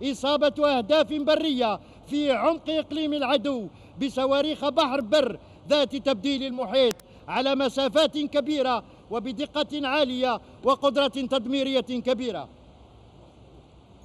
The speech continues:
انقلاع الجزائر المنيعة، يمكن لهذه السفينة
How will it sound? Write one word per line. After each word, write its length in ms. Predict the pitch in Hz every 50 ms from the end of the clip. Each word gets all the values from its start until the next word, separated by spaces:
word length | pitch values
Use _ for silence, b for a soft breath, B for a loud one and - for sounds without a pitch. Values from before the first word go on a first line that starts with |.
| - - - - - - - - - - - - - - - - - - - - - - - - - - - - - - - - - - - - - - - - - - - - - - - - - - - - - - - - - - - - - -
انقلاع 400 | 277 - - 254 247 262 247 233
الجزائر 520 | 240 226 175 233 214 175 233 240 226 226
المنيعة، 580 | 240 220 214 214 220 220 220 185 160 165 143 117 - - - - - - - - - - 143
يمكن 560 | 175 226 262 277 262 - - 254 269 269 277 262
لهذه 380 | 262 240 254 277 240 262 277
السفينة 640 | 269 - - 277 262 - 285 269 226 180 156 139